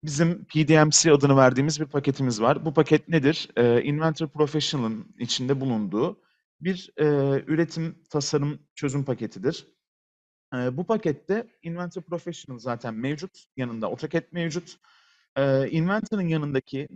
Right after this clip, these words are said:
Nastran analiz modülü, e, cam, cam işlemlerini yaptığımız iki buçuk eksene, beş eksene kadar cam işlemlerini yaptığımız modül,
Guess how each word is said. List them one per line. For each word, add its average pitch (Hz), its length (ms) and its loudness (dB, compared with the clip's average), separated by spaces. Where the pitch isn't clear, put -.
Nastran 139 460 -4
analiz 123 420 -8
modülü, 104 360 -10
e, 110 340 -2
cam, 143 340 -2
cam 127 140 -2
işlemlerini 117 520 -4
yaptığımız 110 360 -4
iki 113 160 -8
buçuk - 180 -10
eksene, 113 300 -2
beş 113 160 0
eksene 110 240 -2
kadar 107 200 2
cam 117 140 0
işlemlerini 113 500 0
yaptığımız 110 460 -2
modül, 104 320 -6